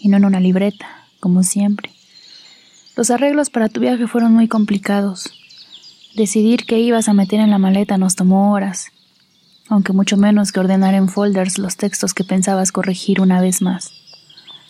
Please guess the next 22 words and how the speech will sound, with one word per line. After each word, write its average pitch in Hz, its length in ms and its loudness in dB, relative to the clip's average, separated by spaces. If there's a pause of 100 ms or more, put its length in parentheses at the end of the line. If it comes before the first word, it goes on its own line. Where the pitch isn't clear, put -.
(120)
No 233 120 0
dispuse 240 560 0
de 220 80 0
un 226 100 4
minuto 226 340 2
libre 226 300 2
para 196 220 0
ir 196 80 0
a - 20 0
la 185 140 -2
papelería, 185 640 -2 (760)
así 208 220 -4
que - 80 -4
estoy 208 220 -2
usando 226 300 2
el 220 60 0
cuadernito 196 520 0
que 190 100 0
nos 190 180 2
mandó 196 460 2 (400)
Almudena 196 560 0
Grandes, 190 640 -2